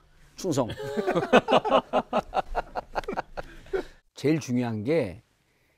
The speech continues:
그 보안 정보 지휘 체계가 움-, 움직이는 거예요. 그럼 국방부 거는 군을 통제하는 시스템이 되어 있는데 청와대에는 뭐가 되어 있냐면 경찰 통제도 되어 있죠. 지방자치단체 통제되어 있죠. 소방 시스템 되어 있고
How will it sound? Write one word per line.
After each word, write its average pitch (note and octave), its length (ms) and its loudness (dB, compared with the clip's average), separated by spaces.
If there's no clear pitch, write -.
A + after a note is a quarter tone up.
그 G#2+ 760 -2
보안 F#3+ 480 2
정보 C3+ 420 0
지휘 D#3 320 -2
체계가 A3 400 -2
움-, C3+ 240 0
움직이는 B2+ 520 -2
거예요. F2 600 -12
그럼 G#3+ 220 4
국방부 A3 520 2
거는 G#3 380 4
군을 F3 280 2
통제하는 F3+ 440 2
시스템이 E3+ 440 -2
되어 C3+ 180 4
있는데 B2 680 2
청와대에는 A3 580 6
뭐가 D3+ 280 6
되어 E3+ 180 4
있냐면 C#3+ 320 0
경찰 C#3 340 0
통제도 G#3+ 380 0
되어 C#3 220 2
있죠. E3 240 -4
지방자치단체 E3+ 840 0
통제되어 F3 520 4
있죠. G3 320 0
소방 G#3+ 360 4
시스템 F#3+ 400 -2
되어 F3+ 160 6
있고 G3 300 4